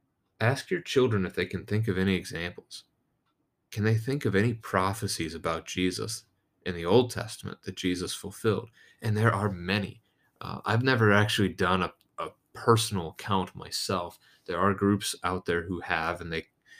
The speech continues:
they come up with different numbers, which are in the hundreds, uh, usually. Genesis three fifteen is a great example. We call it the Proto-Evangelium. Um, I believe that's Latin for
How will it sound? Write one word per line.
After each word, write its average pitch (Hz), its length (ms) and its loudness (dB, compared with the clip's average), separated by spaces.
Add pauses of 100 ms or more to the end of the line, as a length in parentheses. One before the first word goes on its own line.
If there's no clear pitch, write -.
(280)
they 85 200 0
come 98 280 2
up 90 120 0
with - 140 -4
different 78 320 -6
numbers, 87 480 -4
which 80 200 -6
are 85 100 -4
in 87 100 -6
the 80 80 -8
hundreds, 110 640 0 (420)
uh, 82 80 -10
usually. 90 580 0 (960)
Genesis 117 440 2
three 123 240 4
fifteen 113 560 2 (200)
is 92 120 -8
a 90 60 -2
great 87 240 2
example. 82 560 -8
We 87 100 -8
call 95 240 2
it 92 80 2
the - 100 -6
Proto-Evangelium. 110 1800 6 (400)
Um, 82 260 -14 (120)
I 117 140 -16
believe 95 240 2
that's 82 180 -4
Latin 87 640 -2
for 80 400 -8